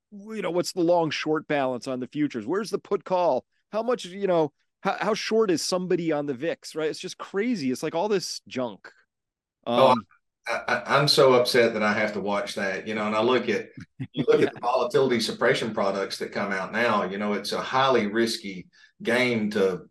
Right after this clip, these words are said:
Speaker 2: to sell, um, uh, put, uh, you know, s-, to sell options and, and suppress the vix. And now you've got a retail component that's coming out there and gamma squeezes and C T As, which C T As are not the commodity trading,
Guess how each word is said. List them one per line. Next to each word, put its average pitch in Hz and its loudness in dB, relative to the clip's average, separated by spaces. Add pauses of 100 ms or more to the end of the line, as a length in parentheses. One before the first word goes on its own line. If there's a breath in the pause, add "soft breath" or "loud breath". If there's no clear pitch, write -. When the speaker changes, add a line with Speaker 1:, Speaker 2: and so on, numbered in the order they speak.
(140)
Speaker 2:
to 92 -2
sell, 107 2 (400 loud breath)
um, 92 -4 (520)
uh, 95 -6
put, - -2
uh, 120 -6
you 113 -6
know, 104 -4
s-, - -8
to 101 -2
sell 120 4
options 107 0
and, 101 -8
and 107 -4
suppress 110 0
the 98 -6
vix. 120 2
And 104 -4
now 131 0
you've 120 -2
got 107 0 (300)
a 110 -2
retail 107 0
component 104 -6
that's 87 -8
coming 92 -6
out 85 -10
there 82 -6 (500)
and 101 -4
gamma 127 0
squeezes 104 -2
and 90 -8
C 120 -2
T 113 0
As, 101 0
which 110 -6
C 143 -4
T 117 0
As 104 0
are 98 -10
not 110 -6
the 87 -16
commodity 95 -6
trading, 98 -2